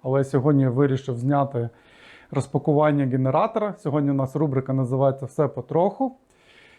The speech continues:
А я буду вам показувати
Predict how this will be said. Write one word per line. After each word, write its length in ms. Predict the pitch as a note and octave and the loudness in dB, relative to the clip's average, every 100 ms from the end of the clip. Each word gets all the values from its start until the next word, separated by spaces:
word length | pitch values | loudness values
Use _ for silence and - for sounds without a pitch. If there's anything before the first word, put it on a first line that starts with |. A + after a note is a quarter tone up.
| _ _ _ _ | _ _ _ _
А 140 | - F3 | 0 4
я 160 | F#3 | 6
буду 240 | E3 E3 D3+ | 4 0 0
вам 260 | D#3 D3 A2 - - - - | 2 0 -4 -14 -20 -14 -6
показувати 800 | D3+ E3+ D#3+ C#3 C#3 C#3 D3 | -2 2 0 0 -4 -2 -4